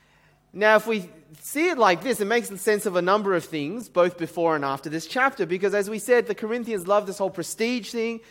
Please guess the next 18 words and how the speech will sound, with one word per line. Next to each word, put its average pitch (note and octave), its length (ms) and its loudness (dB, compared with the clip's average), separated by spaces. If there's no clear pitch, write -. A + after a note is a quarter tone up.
status A3+ 560 2
thing. A3 340 -2
Last F#3 220 2
few F#3+ 100 -8
chapters E3 320 -4
are D3+ 40 -2
all C#3+ 100 0
about F#3+ 380 4
that. G#3+ 480 4
And G3+ 120 2
so G#3 100 4
here C#4 320 2
was C4+ 220 2
this, A3+ 280 -4
you G3+ 120 -4
know, G3 240 2
socially C4 840 0
mover, A3 760 2